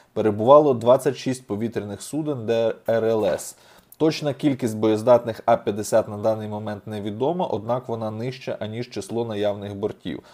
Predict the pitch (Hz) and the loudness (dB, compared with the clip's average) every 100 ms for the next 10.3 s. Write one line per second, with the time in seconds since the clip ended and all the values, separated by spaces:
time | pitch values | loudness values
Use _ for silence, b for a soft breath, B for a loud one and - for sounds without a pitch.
0 | B B 101 107 143 160 151 139 127 120 | B B -2 8 8 8 -2 -4 -6 -2
1 | 143 131 117 117 117 110 110 92 98 120 | 0 0 -2 -4 -4 -4 -2 -2 0 -2
2 | 104 101 101 110 113 113 - - 104 120 | -2 -4 0 2 2 -2 -4 -4 -2 -2
3 | 190 247 - _ _ _ _ _ _ _ | -2 -6 -16 _ _ _ _ _ _ _
4 | 120 131 139 - 139 127 110 107 123 - | -4 -2 0 4 4 4 -4 -6 -8 -8
5 | 107 104 104 92 135 180 185 170 165 B | -6 -4 -4 -4 0 0 0 -2 -4 B
6 | B B B - 117 117 151 139 - 127 | B B B 0 0 2 0 0 -2 2
7 | 120 107 - - 175 190 175 131 131 135 | 4 2 0 2 6 8 8 6 2 2
8 | 131 117 110 104 113 135 143 135 127 107 | 0 2 2 0 2 2 0 -4 -6 4
9 | 117 123 117 117 95 98 101 104 98 98 | 6 8 4 0 -4 -4 -6 -8 -8 -10
10 | - - - | -8 -10 -10